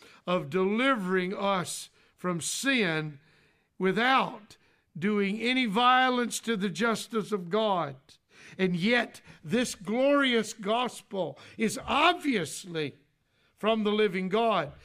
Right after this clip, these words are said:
because it ministers solid comfort to the conscience, affords real and substantial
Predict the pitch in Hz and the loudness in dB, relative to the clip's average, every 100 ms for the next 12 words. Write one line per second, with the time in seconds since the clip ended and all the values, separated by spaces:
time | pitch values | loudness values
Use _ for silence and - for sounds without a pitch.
0 | - - 185 - 202 185 175 208 190 226 | -20 -8 -6 -2 -2 0 -2 -4 -2 0
1 | 220 - 214 190 - 226 240 240 233 208 | 0 -2 -4 -4 -4 -2 0 0 0 0
2 | - _ _ _ - 226 220 - 202 185 | -4 _ _ _ 0 2 2 -2 -4 -4
3 | - _ - 175 170 - 175 214 208 185 | -8 _ -8 -6 -4 -8 -4 -2 -2 -6
4 | 170 175 - - _ - - 196 - 262 | -12 -14 -20 -20 _ -20 -6 -6 -4 0
5 | 262 247 214 165 - _ 185 190 277 269 | 2 4 4 0 -12 _ -4 0 2 4
6 | 233 185 - - _ _ - 214 208 - | 4 2 -2 -12 _ _ -4 -2 -2 -2
7 | 196 139 - - 240 254 233 - 190 156 | -4 -4 -8 -2 2 2 0 -2 -2 -2